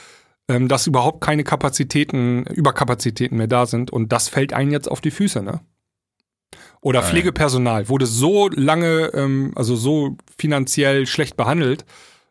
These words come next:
Speaker 1: ähm, dass wir zu wenig Pflegekräfte haben in Deutschland und so weiter.
Speaker 2: Ja.
Speaker 1: Also
Speaker 2: Ja.
Speaker 1: Sachen, ähm, finde ich jetzt gerade super interessant, ähm, dass der Markt das eigentlich nicht richtig geregelt hat, ne?
Speaker 2: Ja, das ist direkt mein Platz zwei, kann ich direkt anknüpfen. Ich habe aufgeschrieben, ähm,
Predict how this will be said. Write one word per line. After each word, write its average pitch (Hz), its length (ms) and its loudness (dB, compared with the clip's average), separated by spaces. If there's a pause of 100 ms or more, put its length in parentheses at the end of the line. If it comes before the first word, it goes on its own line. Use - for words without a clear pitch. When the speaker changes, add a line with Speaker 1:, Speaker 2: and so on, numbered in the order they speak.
Speaker 1:
ähm, 127 300 2
dass 123 160 0
wir 117 100 0
zu 123 160 0
wenig 127 200 0
Pflegekräfte 143 680 0
haben 110 160 0
in 104 60 0
Deutschland 107 280 -4
und - 100 -8
so 117 100 -14
weiter. - 180 -8 (580)
Speaker 2:
Ja. 104 200 -2 (260)
Speaker 1:
Also 160 320 2
Speaker 2:
Ja. 156 60 2
Speaker 1:
Sachen, 160 540 0
ähm, 135 600 0 (280)
finde 151 380 0
ich - 120 -8 (100)
jetzt 139 200 0
gerade 139 180 2
super 156 240 0
interessant, 127 680 -2
ähm, 120 460 0
dass 120 300 -2
der 135 100 2
Markt 131 240 2
das 131 80 0
eigentlich 120 220 0
nicht 151 220 0
richtig - 280 -4
geregelt 113 360 0
hat, 104 160 -6
ne? 120 120 -2 (140)
Speaker 2:
Ja, 127 220 2
das 120 220 0
ist 139 220 -4
direkt 143 220 -4
mein 143 260 2
Platz - 360 -2
zwei, 160 520 2 (280)
kann 123 160 -2
ich 120 100 -8
direkt 117 220 -6
anknüpfen. 131 600 -4
Ich 117 100 -4
habe 123 140 -4
aufgeschrieben, 110 500 -2
ähm, 104 320 0